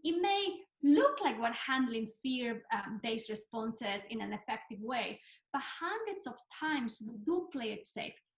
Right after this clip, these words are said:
We do play it safe by overthinking things, by trying to make the best decision,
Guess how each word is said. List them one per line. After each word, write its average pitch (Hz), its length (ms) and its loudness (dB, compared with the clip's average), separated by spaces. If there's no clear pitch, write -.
We 233 140 0
do 349 320 4
play 339 200 0
it 285 140 -2
safe 277 260 -2
by 240 140 -2
overthinking 277 880 0
things, - 360 -6
by 214 140 0
trying 262 340 0
to 269 100 0
make 233 280 -2
the 226 120 -6
best 269 200 0
decision, 240 720 -2